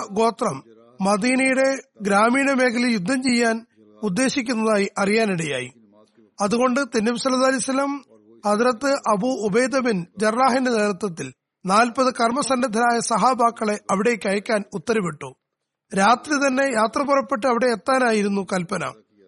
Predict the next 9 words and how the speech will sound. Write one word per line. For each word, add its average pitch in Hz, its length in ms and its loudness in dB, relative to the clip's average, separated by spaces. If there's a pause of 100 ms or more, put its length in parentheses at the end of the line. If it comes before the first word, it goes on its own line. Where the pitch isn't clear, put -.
(180)
ഹദ്രത്ത് 269 440 0
അബൂ 233 340 0
ഉബൈദ 269 300 0
ബിൻ 269 180 -4
ജറാഹ് 247 420 0 (320)
നിർദ്ദേശാനുസരണം 262 920 0 (140)
യുദ്ധധ്വനി 233 480 0
ഉയർത്തി. 180 440 -2 (880)
കൃത്യസമയം 233 720 0